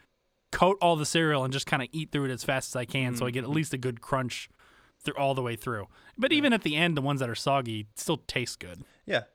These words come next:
Speaker 2: Um, it's funny, you said you don't remember this one being around the house. I actually kind of do remember Frosted Mini Wheats being at the house. And
Speaker 1: Okay.
Speaker 2: may-, maybe it's after you went to college or something, um, but I always felt, I always felt that these were around often enough, and I think partly,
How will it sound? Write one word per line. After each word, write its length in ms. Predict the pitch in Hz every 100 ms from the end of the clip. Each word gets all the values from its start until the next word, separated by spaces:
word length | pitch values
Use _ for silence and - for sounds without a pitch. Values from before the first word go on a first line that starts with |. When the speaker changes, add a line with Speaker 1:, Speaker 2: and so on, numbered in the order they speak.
| _ _ - -
Speaker 2:
Um, 220 | 139 139
it's 160 | 180 170
funny, 180 | 285 262
you 140 | 180
said 240 | 196 190 143
you 100 | 139
don't 160 | 156 160 139
remember 280 | 147 156
this 160 | 143 135
one 120 | 143
being 180 | 123 139
around 160 | 127 123
the 60 |
house. 180 | 127 131 -
I 200 | 143 254
actually 240 | 277 196
kind 200 | - 175
of 220 | 143 113
do 260 | - 147 196
remember 400 | 165 131 127 117
Frosted 320 | - 120 -
Mini 140 | 120 117
Wheats 180 | 117
being 440 | - 113 120 127 120
at 100 | 113
the 80 | 120
house. 400 | 123 117 - - - -
And 120 | 165
Speaker 1:
Okay. 80 | 147 185
Speaker 2:
may-, 80 | 247 - 151 220
maybe 160 | 240
it's 140 | 190 -
after 580 | 165 - 156 139 127 127
you 340 | 123 120 147
went 140 | 151 143
to 60 |
college 420 | 131 147 139 131
or 40 | 123
something, 560 | - 160 135 135 120 - - - -
um, 140 | 127 127
but 80 | 151
I 80 |
always 200 | 202 208 -
felt, 380 | 175 156 - - 135 151
I 80 | 196
always 140 | 226
felt 220 | - 190
that 140 | 151 139
these 200 | 151 131
were 180 | 170
around 300 | 220 226 196 - _
often 240 | 165 170
enough, 320 | 156 131 131 139
and 160 | 127 -
I 100 | 147
think 180 | 160
partly, 580 | - 196 208 165 147 131